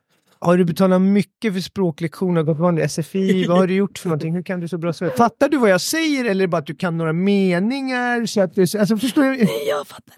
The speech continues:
Speaker 2: inte svenska.
Speaker 1: Nej, nej, men alltså, jag
Speaker 2: Nej, men jag, vi har kommit när jag var tolv. Och då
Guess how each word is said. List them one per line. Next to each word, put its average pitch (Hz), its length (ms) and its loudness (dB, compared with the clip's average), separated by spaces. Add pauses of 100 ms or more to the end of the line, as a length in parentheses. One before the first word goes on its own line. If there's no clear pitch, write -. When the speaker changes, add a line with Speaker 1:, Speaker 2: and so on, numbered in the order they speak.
Speaker 2:
inte - 120 -20 (220)
svenska. - 260 -20 (120)
Speaker 1:
Nej, 233 160 6
nej, 392 160 4
men 415 100 0
alltså, 370 140 2
jag 359 100 6 (460)
Speaker 2:
Nej, 605 160 0
men 539 140 -4 (120)
jag, 539 340 -6
vi 240 80 -4
har - 80 -10
kommit - 380 -6
när - 80 -16
jag - 60 -14
var - 80 -16
tolv. - 260 -16 (540)
Och - 120 -20
då - 100 -12